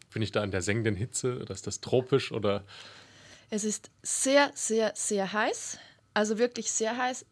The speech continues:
Speaker 2: Wenn du jemandem sagst, der sich in dieser Gegend auskennt, „Hey, ich fahre im August in die Nähe von Adana“, würden alle sagen, „Wieso? Wieso machst du das?“ Dann, wenn du sagst, „Ja, ich bin Archäologin“, dann sagen sie, „Ah, okay,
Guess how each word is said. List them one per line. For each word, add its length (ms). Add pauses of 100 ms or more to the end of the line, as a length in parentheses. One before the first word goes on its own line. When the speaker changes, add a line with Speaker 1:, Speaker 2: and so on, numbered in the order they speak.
(220)
Speaker 2:
Wenn 140
du 80
jemandem 520
sagst, 400
der 60
sich 180
in 60
dieser 220
Gegend 280
auskennt, 560 (220)
„Hey, 260
ich 140
fahre 160
im 100
August 540
in 100
die 120
Nähe 180
von 140
Adana“, 420 (200)
würden 180
alle 160
sagen, 260
„Wieso? 500 (120)
Wieso 240
machst 360
du 60
das?“ 440 (420)
Dann, 100
wenn 80
du 60
sagst, 320
„Ja, 100
ich 140
bin 160
Archäologin“, 580
dann 140
sagen 180
sie, 160
„Ah, 340
okay, 460